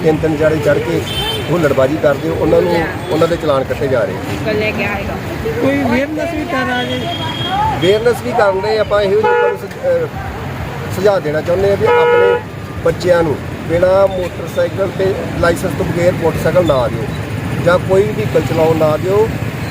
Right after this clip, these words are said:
Speaker 1: ਇਹਦਾ ਜਿਹੜਾ ਵਾ ਨੁਕਸਾਨ ਜੇ ਕਿਸੇ ਦਾ ਹੋ ਗਿਆ, ਜੇ ਕਿਸੇ ਦਾ ਹੋ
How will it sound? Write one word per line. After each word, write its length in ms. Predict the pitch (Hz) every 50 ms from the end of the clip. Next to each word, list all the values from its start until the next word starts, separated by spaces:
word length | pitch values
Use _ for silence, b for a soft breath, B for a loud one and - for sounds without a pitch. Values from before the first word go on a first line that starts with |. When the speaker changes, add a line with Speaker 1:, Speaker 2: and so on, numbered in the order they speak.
| - 175
Speaker 1:
ਇਹਦਾ 200 | 185 190 190 185
ਜਿਹੜਾ 260 | 185 190 190 185 180
ਵਾ 160 | 180 185 185
ਨੁਕਸਾਨ 540 | 190 185 - - - 151 147 147 151 151 160
ਜੇ 100 | 170 175 -
ਕਿਸੇ 160 | 170 170 160
ਦਾ 100 | 165 170
ਹੋ 200 | 165 170 170 147 131
ਗਿਆ, 100 | 143 151
ਜੇ 140 | 160 175 175
ਕਿਸੇ 280 | - - 156 139 147
ਦਾ 100 | 151 170
ਹੋ 180 | 175 190 196